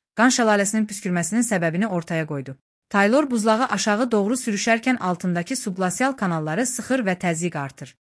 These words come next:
Təzyiq yüksələndə buz çatlayır və təzyiqli hipersalinli su çatlaqlardan püskürür. Bu proses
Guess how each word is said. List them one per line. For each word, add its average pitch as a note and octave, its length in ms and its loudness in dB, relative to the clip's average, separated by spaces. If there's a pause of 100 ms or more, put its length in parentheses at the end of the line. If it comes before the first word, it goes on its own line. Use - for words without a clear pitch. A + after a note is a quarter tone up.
(180)
Təzyiq G#3+ 440 4
yüksələndə G#3+ 560 4
buz C4+ 140 -2
çatlayır D#3+ 600 -2
və E3 100 0
təzyiqli F#3 500 2
hipersalinli F#3+ 680 2
su B3+ 180 -4
çatlaqlardan F#3 720 0
püskürür. C#3+ 460 -10 (320)
Bu C4+ 200 0
proses A3+ 420 2